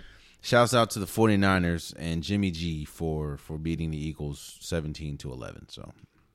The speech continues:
a game that I wanna kinda talk about a little bit more is the Steelers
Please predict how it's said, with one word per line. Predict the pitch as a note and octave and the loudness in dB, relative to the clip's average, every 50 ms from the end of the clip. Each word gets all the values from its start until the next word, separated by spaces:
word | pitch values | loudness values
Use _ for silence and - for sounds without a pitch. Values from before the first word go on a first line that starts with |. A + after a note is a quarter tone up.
| _ _ _ - - - _ _ _ _ _ _ _ _ _ _ _ _ _ _ _ _ _ _ _ _ _ _ _ _ _ _ _ _ _ _ _ _ _ _ _ _ _ _ _ _ - - _ _ - - F#3 - _ _ _ _ | _ _ _ -14 -14 -14 _ _ _ _ _ _ _ _ _ _ _ _ _ _ _ _ _ _ _ _ _ _ _ _ _ _ _ _ _ _ _ _ _ _ _ _ _ _ _ _ -20 -20 _ _ -16 -16 -16 -16 _ _ _ _
a | - C#3+ | -4 -2
game | E3 G3+ A3+ A#3+ A#3+ A#3 A3 F#3 | 0 2 4 6 6 6 8 10
that | E3 C#3+ | 10 12
I | B2+ B2 | 12 12
wanna | A#2 A2 G#2+ G2+ F#2 F2 | 10 10 8 6 6 4
kinda | D#2+ - - G2 F2+ D#2+ D2+ C#2+ D2 D2 - - - - - - - _ _ _ - - | 2 0 -2 0 0 0 0 -4 -6 -8 -12 -20 -20 -20 -18 -18 -18 _ _ _ -16 -2
talk | - - F2 E2 - | 2 4 4 4 2
about | D#2+ C#2 D2+ C2+ C2 A1 G1+ | 0 -2 -2 -2 -2 -4 -6
a | - | -8
little | A#1+ C2 C#2 C2 B1 | -8 -8 -8 -8 -8
bit | A#1+ - - - | -10 -12 -12 -12
more | A#1 B1 B1+ B1 - - D#2 - - _ _ - - - - - - - - - - - - _ _ _ _ | -12 -10 -10 -10 -10 -10 -12 -14 -16 _ _ -20 -20 -18 -18 -20 -20 -20 -20 -20 -20 -20 -20 _ _ _ _
is | - F2 E2 D#2 D2+ D2 D2 C#2+ C#2+ D2 - | 0 2 2 4 4 2 2 0 -4 -6 -6
the | - B1+ | -4 -2
Steelers | - - - - - F2+ F2+ F2 E2 E2 E2+ E2 D#2 | -2 -2 0 2 2 4 4 6 6 4 4 2 0